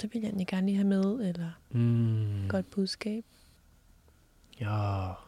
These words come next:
Speaker 2: føler virkelig, vi har været en del omkring.
Speaker 1: <laughs> Ja.
Speaker 2: Øh, kan nærmest ikke engang huske, hvor vi startede.
Speaker 1: <laughs> Nej.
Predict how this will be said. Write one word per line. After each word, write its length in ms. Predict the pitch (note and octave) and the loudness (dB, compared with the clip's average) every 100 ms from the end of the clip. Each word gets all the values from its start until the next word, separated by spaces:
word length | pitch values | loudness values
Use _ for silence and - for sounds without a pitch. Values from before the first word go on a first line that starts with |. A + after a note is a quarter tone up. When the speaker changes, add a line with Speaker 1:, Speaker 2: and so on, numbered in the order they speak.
| - | -16
Speaker 2:
føler 220 | - G2 | -4 -2
virkelig, 300 | F#2 A2+ A2 | 0 0 0
vi 40 | F#2+ | -4
har 80 | F#2 | -4
været 460 | F#2 G#2 G#2 - | -8 -10 -12 -10
en 100 | G#2+ - | -10 -4
del 220 | A#2 C3 | -4 -4
omkring. 300 | A2 - G#2 - - | -8 -8 -12 -12 -16
Speaker 1:
<laughs> 140 | - | -2
Ja. 100 | A3 G#3 - - - | -2 -2 -6 -16 -4
Speaker 2:
Øh, 500 | A2+ G#2+ G#2 G2+ G2 G2 G#2+ - | 0 0 0 -2 -4 -6 -10 -12
kan 80 | - | -2
nærmest 200 | G2+ G2+ | 0 2
ikke 100 | G#2 | 0
engang 180 | F#2+ G2 | 0 0
huske, 180 | A2+ | -2
hvor 100 | - | -2
vi 100 | - | -6
startede. 360 | A2 - G2 C3+ C#4+ | -4 -2 -2 2 8
Speaker 1:
<laughs> 100 | D#4+ A3 | 8 8
Nej. 140 | G3 | 4